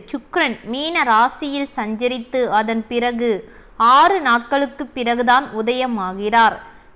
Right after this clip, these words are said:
சுக்கிரன் மீன ராசியில் சஞ்சரித்து மார்ச் பத்தொன்பதாம் தேதி அன்று உதயமாகிறார். இதன் காரணமாக சில ராசிக்காரர்களுக்கு மகத்தான வெற்றியை அடைய இருக்கின்றனர். முக்கியமாக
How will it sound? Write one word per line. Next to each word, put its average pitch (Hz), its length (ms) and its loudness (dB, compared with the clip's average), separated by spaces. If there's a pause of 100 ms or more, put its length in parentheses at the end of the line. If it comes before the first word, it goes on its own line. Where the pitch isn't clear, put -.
சுக்கிரன் 330 400 0 (120)
மீன 294 240 -4 (120)
ராசியில் 277 640 2
சஞ்சரித்து 240 640 -2 (200)
மார்ச் 247 360 0 (100)
பத்தொன்பதாம் 294 640 2 (100)
தேதி 247 260 -2 (100)
அன்று 233 300 0 (200)
உதயமாகிறார். 220 880 0 (480)
இதன் 302 300 0
காரணமாக 247 720 2 (140)
சில 311 320 0
ராசிக்காரர்களுக்கு 254 1300 0 (300)
மகத்தான 277 720 0
வெற்றியை 254 520 -4 (220)
அடைய 247 220 -2 (220)
இருக்கின்றனர். 214 680 -4 (460)
முக்கியமாக 277 800 0